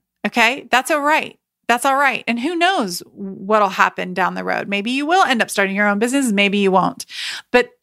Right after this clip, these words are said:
if you are interested or you have the slightest nudge, I want you to start thinking about what lights you up.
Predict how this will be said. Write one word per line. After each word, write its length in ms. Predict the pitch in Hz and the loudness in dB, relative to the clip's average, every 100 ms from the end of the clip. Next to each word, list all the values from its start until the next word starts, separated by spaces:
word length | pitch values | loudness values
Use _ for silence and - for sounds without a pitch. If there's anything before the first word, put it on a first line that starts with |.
| _ - | _ 0
if 300 | 302 339 - | 0 2 0
you 240 | 359 370 | 0 2
are 440 | - 233 202 185 - _ _ _ _ _ - | 4 4 4 0 -4 _ _ _ _ _ -2
interested 600 | 254 262 254 - 196 147 | -2 0 -2 0 0 0
or 80 | 208 | 0
you 200 | 208 240 | -2 -2
have 240 | 220 220 | 0 0
the 120 | 196 | 0
slightest 600 | 202 - 240 240 247 247 - | -2 -2 2 2 2 -4 -2
nudge, 200 | 190 190 | -2 0
I 80 | |
want 200 | 190 208 | 0 0
you 60 | 214 | 0
to 80 | 208 | -2
start 260 | 214 190 | 0 -2
thinking 480 | - 190 - - 214 - - - | -4 -8 -6 -10 -10 -14 -16 -6
about 320 | 220 208 202 | 0 2 2
what 220 | 196 214 - | 0 0 0
lights 340 | 220 202 - | -2 -4 -6
you 140 | 185 | -2
up. 240 | 185 - | 0 0